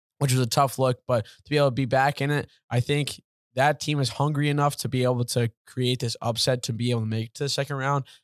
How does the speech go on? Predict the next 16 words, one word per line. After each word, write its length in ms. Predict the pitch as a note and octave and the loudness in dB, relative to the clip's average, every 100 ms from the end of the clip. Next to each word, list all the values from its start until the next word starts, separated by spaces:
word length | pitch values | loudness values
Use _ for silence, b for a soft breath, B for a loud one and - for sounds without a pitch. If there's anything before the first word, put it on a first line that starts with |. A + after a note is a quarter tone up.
| _ | _
Uh, 160 | A#2+ A#2 | -2 2
but 160 | A2+ A2+ | 2 0
it's 80 | |
gonna 120 | C3 B2+ | 0 0
be 100 | A#2 | 0
a 40 | |
tough 240 | - A#2 | 0 -2
task 320 | - A2+ A2+ - | 0 -2 0 -2
seeing 200 | A#2 A2 | -2 -2
that 180 | A2 | -4
Carolina 420 | - A#2 A2+ A2 - | -2 0 0 -2 -4
is 280 | - D3 D3+ | 0 0 0
very 260 | D3+ D3 C#3+ | 0 0 0
good. 320 | C#3+ D3 C#3 B B - | 2 0 0 B B -4
Uh, 240 | A2+ A2+ A2 | 0 2 2
but 320 | A2 A2+ | 2 0